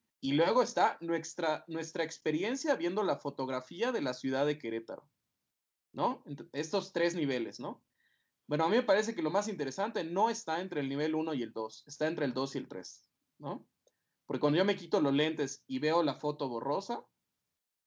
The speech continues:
yo no pienso que es una foto borrosa, ni pienso que todo Querétaro se puso borroso,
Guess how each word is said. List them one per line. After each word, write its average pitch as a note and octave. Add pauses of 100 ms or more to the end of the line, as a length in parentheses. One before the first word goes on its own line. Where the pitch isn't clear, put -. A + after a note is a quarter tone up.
yo E3+
no F#3
pienso F3
que C#3+
es D#3
una E3
foto D#3
borrosa, C3+ (480)
ni C3+
pienso E3+
que C3 (300)
todo E3
Querétaro D3
se C3+
puso C#3
borroso, D3